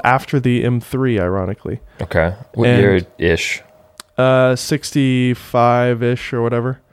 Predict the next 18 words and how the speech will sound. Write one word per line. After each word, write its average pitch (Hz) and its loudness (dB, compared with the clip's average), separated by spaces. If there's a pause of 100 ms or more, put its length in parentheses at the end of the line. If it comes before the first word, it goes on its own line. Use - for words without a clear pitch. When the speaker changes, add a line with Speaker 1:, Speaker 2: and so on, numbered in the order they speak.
(140)
Speaker 2:
Okay. 82 -20 (360)
Speaker 1:
And 135 0
so 143 4 (100)
it 139 0
still 160 2
has 143 2
that 127 0
great 123 0
look. 131 0 (440)
It's - -6
simple. 131 2
It 120 -2
doesn't 135 0
have 123 -2
a, 117 2
uh, 107 2
light 120 0
meter. 120 0